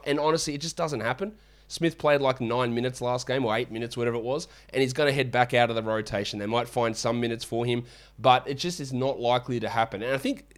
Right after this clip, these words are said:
that's probably what's gonna happen with someone like a Lance Stevenson in Indiana, is when those guys come back, he's gonna move to an eighteen-minute role or a fifteen-minute role or something like that,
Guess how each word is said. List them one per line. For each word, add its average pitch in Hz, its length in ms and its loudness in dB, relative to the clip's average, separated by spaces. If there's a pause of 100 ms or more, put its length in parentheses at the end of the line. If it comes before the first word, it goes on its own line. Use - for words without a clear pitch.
that's 147 280 4
probably 175 260 4
what's 131 160 2
gonna 127 160 2
happen 123 240 2
with 123 140 2
someone 117 300 2
like 113 180 2
a 113 60 -4
Lance 107 260 -4
Stevenson 104 560 -6 (380)
in 117 280 -4
Indiana, 104 480 -4
is 113 80 -8
when 135 80 2
those 127 160 2
guys 127 260 0
come 110 160 -4
back, 135 200 0
he's 110 100 -6
gonna 120 160 0
move 120 220 0
to 113 160 -4
an 110 80 -4
eighteen-minute 110 580 -2
role 98 300 -4
or 95 80 -8
a - 20 -10
fifteen-minute 110 640 -4
role 101 320 -2
or 107 80 -6
something 117 320 -2
like 104 180 -2
that, 117 180 0